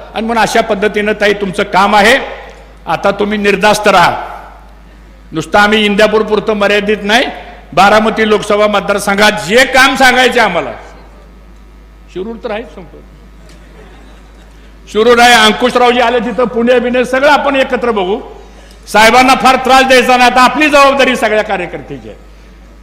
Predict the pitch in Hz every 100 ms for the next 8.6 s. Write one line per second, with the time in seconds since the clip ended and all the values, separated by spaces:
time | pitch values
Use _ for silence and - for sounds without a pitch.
0 | - 170 226 220 240 226 262 262 262 277
1 | 247 233 240 240 233 226 220 214 214 208
2 | 185 254 285 - - - - - - 190
3 | 190 220 233 220 226 - 214 226 226 208
4 | 208 190 214 - 202 196 269 247 - -
5 | - - - 180 180 202 208 180 185 233
6 | 277 240 - 180 220 247 233 226 233 220
7 | 254 294 285 254 - 254 302 320 294 254
8 | 254 233 240 208 202